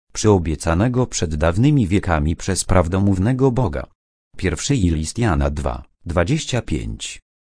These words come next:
„A obietnica, którą sam nam dał, to żywot wieczny”. Jakiekolwiek cierpienia stają się naszym udziałem, dzięki Jezusowi, dzięki temu,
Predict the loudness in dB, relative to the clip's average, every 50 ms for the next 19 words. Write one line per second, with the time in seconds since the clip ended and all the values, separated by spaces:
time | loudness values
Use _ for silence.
0 | _ _ -4 -2 0 0 0 -2 -2 -4 -4 -2 -2 -2 0 -2 -2 -4 -4 -4
1 | -6 -8 _ _ -20 -14 -4 -2 0 2 2 2 0 0 0 0 2 2 2 2
2 | 0 0 -2 -2 -2 0 0 0 -2 -6 -10 -16 _ _ _ _ -2 0 0 0
3 | 0 -2 0 0 -2 -2 -2 -2 -2 -2 -4 -4 -6 -6 -6 -6 -10 -14 _ _
4 | _ _ _ _ _ _ -2 0 0 2 2 0 0 2 0 0 0 2 2 2
5 | 2 2 2 2 2 2 2 0 0 0 0 0 -2 -2 -4 -4 -4 -2 0 2
6 | 2 2 2 2 0 0 0 2 2 0 2 4 4 4 6 4 4 0 0 0
7 | 0 0 0 0 -2 -6 _ _ -12 -2 0 2 2 2 0 -2 -2 0 0 0
8 | 2 0 0 0 0 -2 -2 0 -2 -4 -4 -6 -8 _ _ _ -4 0 0 0
9 | 0 -2 -4 0 0 2 2 2 0 0 -2